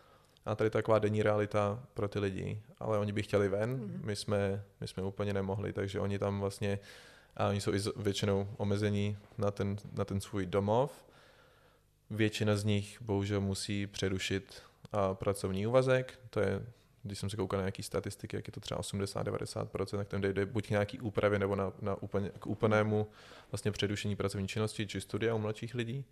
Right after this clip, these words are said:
Speaker 1: No, a protože jste doma, moc toho dělat nemůžete, i když byste chtěli. No, vypadnete ze svých společenských kruhů. Prostě si představte,
Speaker 2: Mhm.
Speaker 1: že máte covid,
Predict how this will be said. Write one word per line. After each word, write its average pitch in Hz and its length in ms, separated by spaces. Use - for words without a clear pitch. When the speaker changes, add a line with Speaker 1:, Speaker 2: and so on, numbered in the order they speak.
Speaker 1:
No, 123 420
a 113 100
protože 110 160
jste 101 160
doma, 120 340
moc 113 240
toho 107 140
dělat 104 140
nemůžete, 113 640
i - 40
když 110 180
byste 101 240
chtěli. 107 460
No, 135 160
vypadnete 110 440
ze 107 120
svých 110 200
společenských 107 640
kruhů. 113 520
Prostě 123 220
si 135 120
představte, 127 440
Speaker 2:
Mhm. 123 40
Speaker 1:
že 120 100
máte 117 480
covid, 131 540